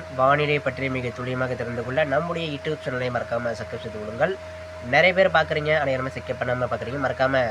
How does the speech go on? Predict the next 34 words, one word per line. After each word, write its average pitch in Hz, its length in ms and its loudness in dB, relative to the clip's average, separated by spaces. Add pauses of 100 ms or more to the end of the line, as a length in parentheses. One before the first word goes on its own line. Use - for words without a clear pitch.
சப்ஸ்கிரைப் 113 300 -8
பண்ணிட்டு 113 220 -4
பாருங்க. 120 260 0 (360)
புதுசா 185 380 2
நம்ம 170 180 4
சேனலுக்கு 143 300 2
இப்ப 135 120 -2
தான் 135 140 2
வரீங்க 120 200 0
அப்படின்னா 151 260 -2
மறக்காம 113 300 -4
சப்ஸ்கிரைப் 104 280 -10
பண்ணிட்டு 107 200 -10
பாருங்க. 107 240 -2 (420)
கூடவே 131 320 0
லைக் 123 200 -2
பண்ணிடுங்க. 120 360 -2 (580)
இன்றைக்கான 160 480 2
தேதி 147 280 0 (280)
ஜனவரி 156 420 4 (260)
இரண்டு, 131 260 -2
இருபத்தி 147 360 -2
ரெண்டு 143 220 0
ஒண்ணு 131 240 -2
ரெண்டாயிரத்தி 120 340 -2
இருபத்தாறு 113 340 -4
ஆகுது. 110 260 -4 (180)
எல்லாருமே 165 420 2 (260)
ஸ்கிப் - 320 -8
பண்ணாம 139 280 4
இந்த 135 140 2
அறிக்கையை 123 240 -2
முழு 123 140 -4
முக்கியம் 120 300 -8